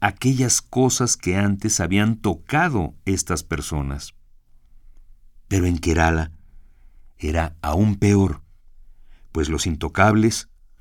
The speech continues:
no solamente no podían entrar a los templos, lo cual era común en toda la India, sino que tampoco podían entrar en contacto con las otras castas, ni siquiera con su sombra.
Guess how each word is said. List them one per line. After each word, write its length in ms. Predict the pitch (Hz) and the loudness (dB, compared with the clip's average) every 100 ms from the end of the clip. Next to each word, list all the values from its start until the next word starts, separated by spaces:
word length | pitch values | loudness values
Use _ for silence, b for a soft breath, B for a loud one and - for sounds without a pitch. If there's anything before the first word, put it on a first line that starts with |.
| - - - | -20 -20 -8
no 100 | 92 | -2
solamente 560 | 87 113 123 139 131 127 | 2 6 6 6 6 4
no 140 | 127 | 4
podían 320 | 127 120 120 | 4 4 6
entrar 340 | 113 104 104 110 | 4 4 4 4
a 60 | |
los 220 | 107 98 - | 2 0 2
templos, 600 | 113 107 85 76 - - - - - - | 2 2 -2 -4 -6 -16 -20 -20 -20 -8
lo 140 | 90 87 | -4 0
cual 200 | 98 95 | 2 4
era 200 | 92 82 | 2 0
común 400 | 85 87 127 117 | 0 2 4 4
en 120 | 80 | 0
toda 260 | 80 80 | -2 0
la 140 | 80 82 | 2 2
India, 440 | 92 90 90 113 - - - - - - b b b - | 2 2 2 0 -8 -20 -20 -20 -20 -20 b b b -2
sino 300 | - 104 104 | 2 2 2
que 100 | 110 | 2
tampoco 480 | 113 101 131 135 | 0 2 2 2
podían 300 | 117 107 113 | 2 4 4
entrar 320 | 120 107 113 120 | 4 2 2 2
en 120 | 107 | 2
contacto 760 | 95 92 80 127 131 - 127 | 0 0 0 -2 -2 -2 -2
con 200 | 131 101 | 0 0
las 220 | 90 - 113 | 0 0 -2
otras 400 | 110 107 101 - | -2 -4 -4 -4
castas, 720 | 113 120 - - 67 - - - - - - - - | -4 -4 -4 -6 -8 -10 -16 -20 -20 -20 -20 -14 -2
ni 140 | 101 | 0
siquiera 580 | 95 92 101 110 110 - - - - | 0 0 2 2 2 -4 -16 -14 0
con 280 | 104 101 | 2 2
su 320 | 98 - 101 98 | 0 -4 -6 -4
sombra. 720 | - - 82 73 71 69 | -4 -2 -2 -2 -2 -6